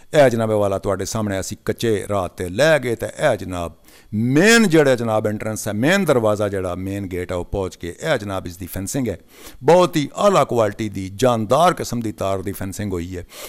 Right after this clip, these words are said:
ਇਸ ਦਾ ਮਤਲਬ ਹੈ ਕਿ ਇਹ ਰਕਬਾ ਹਰ ਕਿਸਮ ਦੀ ਬੈਰੂਨੀ ਮੁਦਾਖਲਤ ਤੋਂ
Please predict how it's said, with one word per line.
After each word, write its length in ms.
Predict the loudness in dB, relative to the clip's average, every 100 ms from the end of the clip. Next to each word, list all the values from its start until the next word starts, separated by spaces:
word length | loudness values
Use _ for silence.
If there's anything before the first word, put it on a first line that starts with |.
| -2
ਇਸ 140 | 0
ਦਾ 80 | 2
ਮਤਲਬ 320 | 0 0 0
ਹੈ 100 | -2
ਕਿ 140 | -2 -4
ਇਹ 100 | -4
ਰਕਬਾ 420 | -4 -2 0 0
ਹਰ 60 | -4
ਕਿਸਮ 340 | -6 -6 -6
ਦੀ 120 | -8
ਬੈਰੂਨੀ 400 | -6 -6 -6 -6
ਮੁਦਾਖਲਤ 480 | -6 -6 -4 -2 -2
ਤੋਂ 280 | 2 2